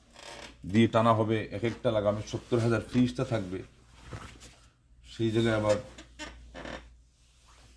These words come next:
লা ইলাহা ইল্লাল্লাহ, দেখা যাবে যে লাহুম ফিহা জাফিরুম ওয়া শাহিক, সেই জাহান্নাম আবার শ্বাস নিবে, শ্বাস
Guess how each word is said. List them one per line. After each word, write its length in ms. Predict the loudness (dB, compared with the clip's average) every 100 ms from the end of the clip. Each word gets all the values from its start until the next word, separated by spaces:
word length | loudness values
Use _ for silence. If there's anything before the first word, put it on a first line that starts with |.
| -20 _ _ _ _ -2
লা 140 | 0
ইলাহা 220 | 0 -2
ইল্লাল্লাহ, 540 | -2 -4 4 6 6 2 -18 -20 _ _ _ -20 -20 -8
দেখা 240 | 0 4 6
যাবে 240 | 6 4
যে 260 | 0 -2 -4 -12 -20 -20 _ _ _ _ _ _ _ -20 -20 -20 -20 -20 -20 _ _ _ -20 -20 -20 -20 -20 _ -20 _ -20 _ -20 -20 2
লাহুম 340 | 8 10 8 6
ফিহা 320 | 6 8 8
জাফিরুম 600 | 6 2 4 6 6 4
ওয়া 100 | 0
শাহিক, 500 | -2 0 2 2 0 -18 -20 -20 -20 -20 -20 -20 -20 -20 -20 -20 -20 -20 -20 -20 -14
সেই 240 | 0 2
জাহান্নাম 400 | 6 6 6 6
আবার 240 | 6 8 6 4 -12
শ্বাস 280 | 0 2 0 -4 -14 -18 -8
নিবে, 460 | -2 0 4 2
শ্বাস 380 | 2 2 2 -2